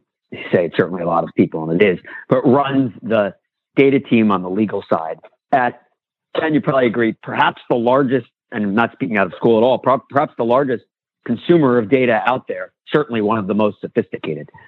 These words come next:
The Two Sigma folks have been data consumers and digesters for quite a long time. They're certainly industry and thought leaders in the space. They see, you wanna say, y-,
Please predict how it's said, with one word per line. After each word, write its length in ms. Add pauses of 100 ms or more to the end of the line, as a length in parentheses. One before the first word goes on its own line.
(200)
The 100
Two 260
Sigma 240
folks 320
have 200 (420)
been 360
data 380 (380)
consumers 680
and 140
digesters 680 (340)
for 100
quite 220
a 60
long 260
time. 380
They're 120
certainly 380
industry 480
and 100
thought 240
leaders 320
in 140
the 100
space. 300 (360)
They 240 (140)
see, 400 (560)
you 100
wanna 300
say, 240 (100)
y-, 140